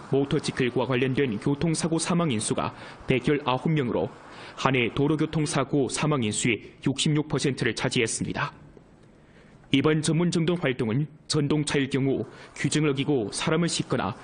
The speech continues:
신호 위반, 운행 금지 구역 진입, 역주행 등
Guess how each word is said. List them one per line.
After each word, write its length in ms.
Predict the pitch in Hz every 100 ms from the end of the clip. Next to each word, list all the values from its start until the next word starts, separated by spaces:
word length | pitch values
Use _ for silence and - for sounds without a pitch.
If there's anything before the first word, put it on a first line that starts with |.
| -
신호 360 | - - 185 180
위반, 420 | 156 117 110 139 - - - -
운행 260 | 151 160
금지 320 | 151 165 156 170
구역 260 | 160 165
진입, 280 | - 120 98 - 156 143
역주행 440 | 139 135 151 143
등 200 | 156 120